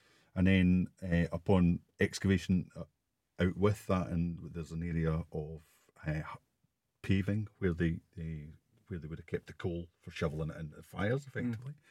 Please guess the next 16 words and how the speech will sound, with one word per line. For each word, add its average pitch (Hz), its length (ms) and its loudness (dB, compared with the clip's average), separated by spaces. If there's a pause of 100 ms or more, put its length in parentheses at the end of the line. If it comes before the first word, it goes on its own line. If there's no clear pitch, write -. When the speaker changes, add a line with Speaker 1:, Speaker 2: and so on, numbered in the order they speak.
(560)
Speaker 1:
Uh, 92 180 6
and 98 140 8
then 92 160 8
we've 85 100 4
got 98 220 4
the 104 80 2
remains 98 480 6
of, 87 560 2
uh, 82 420 0 (680)
what 175 120 6
we 113 80 4
think 101 280 4
sunken 139 360 6
into 104 180 2
the 90 60 0
ground, 95 500 4